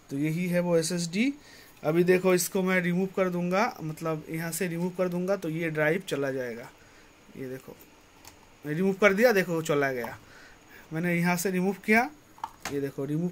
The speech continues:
कर दिया, तो ये drive भी चला गया। तो मतलब हमारा successful repair हो चुका है। मतलब ये म-, मेरे ख्याल से ये छोटा मोटा, अ, rust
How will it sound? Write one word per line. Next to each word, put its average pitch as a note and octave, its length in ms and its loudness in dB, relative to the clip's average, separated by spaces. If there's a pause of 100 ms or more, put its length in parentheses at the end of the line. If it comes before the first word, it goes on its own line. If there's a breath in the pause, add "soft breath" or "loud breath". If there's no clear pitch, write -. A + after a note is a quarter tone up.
कर F3+ 120 2
दिया, G#3 260 0
तो F3+ 140 -4
ये D#3+ 180 0
drive D3+ 280 2
भी D#3+ 140 -4
चला B2 280 -4
गया। A#2 200 -10 (680 loud breath)
तो F3+ 80 0
मतलब G3 480 4 (200)
हमारा F3+ 600 0
successful F#3+ 680 -4
repair F3+ 420 0
हो D#3 180 0
चुका D#3+ 340 -6
है। C3+ 320 -8
मतलब F3 320 -6 (440 loud breath)
ये C4 440 8
म-, F#3 340 8
मेरे G3+ 180 8
ख्याल A3+ 220 6
से B3 140 -2
ये A3+ 300 6
छोटा G#3 300 0
मोटा, G#3+ 280 4
अ, E3 600 6
rust - 240 -2